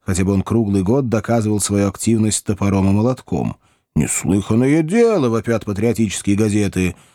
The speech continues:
Да, в самом деле, мои друзья-патриоты, если свобода, которой молят сердца всех людей, означает лишь право посылать в национальный клуб для дебатов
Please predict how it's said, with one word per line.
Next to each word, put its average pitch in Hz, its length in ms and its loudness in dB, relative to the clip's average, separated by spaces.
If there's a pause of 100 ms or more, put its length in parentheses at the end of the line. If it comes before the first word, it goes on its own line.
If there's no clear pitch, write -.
(140)
Да, 208 360 2
в 226 60 -8
самом 214 380 2
деле, 180 420 2
мои 117 220 2
друзья-патриоты, 98 1080 0 (360)
если 143 260 2
свобода, 147 640 2
которой 127 360 0
молят 123 380 2
сердца 120 440 -2
всех - 320 -4
людей, 113 520 2 (260)
означает 98 500 0
лишь 101 200 -2
право 104 320 0
посылать 95 540 -2
в 87 40 -4
национальный 95 520 0
клуб 95 360 -2
для 92 140 2
дебатов 92 680 -2